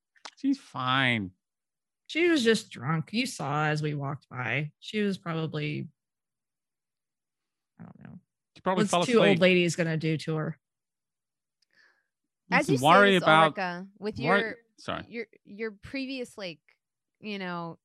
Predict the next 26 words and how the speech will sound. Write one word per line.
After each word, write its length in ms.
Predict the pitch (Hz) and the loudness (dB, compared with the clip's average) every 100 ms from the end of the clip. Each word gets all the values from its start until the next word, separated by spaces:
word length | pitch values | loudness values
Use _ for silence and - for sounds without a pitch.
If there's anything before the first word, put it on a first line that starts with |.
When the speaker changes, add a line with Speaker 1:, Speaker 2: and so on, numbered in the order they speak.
| _ _ _ | _ _ _
Speaker 3:
he's, 460 | _ - 226 226 240 | _ -20 -20 -12 -10
like, 140 | 226 | -10
taken 380 | - 220 220 196 | -10 -10 -8 -10
in 240 | 196 202 | -12 -10
by, 180 | 190 175 | -8 -8
like, 200 | 175 170 | -10 -12
your 140 | 185 - | -14 -6
awe, 380 | 170 175 180 180 | -4 -2 -2 -2
and 160 | 180 | -6
you 100 | 180 | -10
just 160 | 185 196 | -12 -14
have 140 | 220 | -14
this 120 | 240 - | -14 -14
Speaker 2:
Mm-hmm. 200 | 180 170 | -14 -10
Speaker 3:
demeanor 400 | 165 190 165 135 | -12 -12 -16 -16
and 160 | 156 | -18
this 120 | 156 - - | -20 -20 -14
presence 480 | 165 180 170 156 - | -12 -10 -14 -16 -12
that 120 | 165 | -10
he's, 200 | 165 160 | -8 -8
like, 320 | 165 156 147 _ _ _ _ _ _ _ - | -8 -8 -10 _ _ _ _ _ _ _ -6
he 100 | 254 | -4
wants 180 | 285 | -4
to 60 | 262 | -6
be 100 | 269 | -10
cool 560 | - - 202 160 - | -8 -8 -6 -8 -10